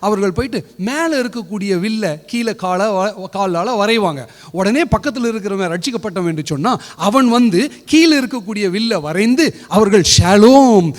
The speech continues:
என்று சொல்லி ஒருவர் ஒருவர் அணைத்துக் கொள்வார்கள். அவ்வளவு ஒரு துன்பம் நிறைந்த, ஒரு போராட்டம் நிறைந்த இடம். அவர்கள் வெளியில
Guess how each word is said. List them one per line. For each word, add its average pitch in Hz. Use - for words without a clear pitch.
என்று 196
சொல்லி 214
ஒருவர் 208
ஒருவர் 185
அணைத்துக் 180
கொள்வார்கள். 151
அவ்வளவு 330
ஒரு 247
துன்பம் 262
நிறைந்த, 220
ஒரு 202
போராட்டம் 233
நிறைந்த 208
இடம். 180
அவர்கள் 208
வெளியில 277